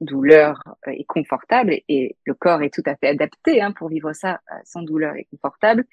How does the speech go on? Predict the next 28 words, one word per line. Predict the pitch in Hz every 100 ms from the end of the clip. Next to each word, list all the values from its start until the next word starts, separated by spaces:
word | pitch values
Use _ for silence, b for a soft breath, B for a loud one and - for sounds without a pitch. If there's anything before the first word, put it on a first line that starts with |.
| B B B -
ben, | 220
il |
faut | 202 190
pouvoir | 165 165 214 214
aussi | 180 - 214 220 -
être | 185 165
détendu | 175 165 165 185 226 226
dans | 196 175
un | 165
climat | 170 165
de | -
confiance, | - 220 226 233 226 185
avec, | 170 175 175
euh, | 151
des | 147
partenaires | 151 - 160 156 151
aussi, | - - 160
euh, |
de | 147
confiance, | 143 143 240 240
mais | 180 -
soi-même, | - - - 147 247 233 180 _ _ _ _ -
être | 196
confiante | - 165 - 170 - - _ _
dans | 160
la | 147
sexualité. | - 147 - - _ - 147 135 - - _ _ _ _ _
Donc, | 170 151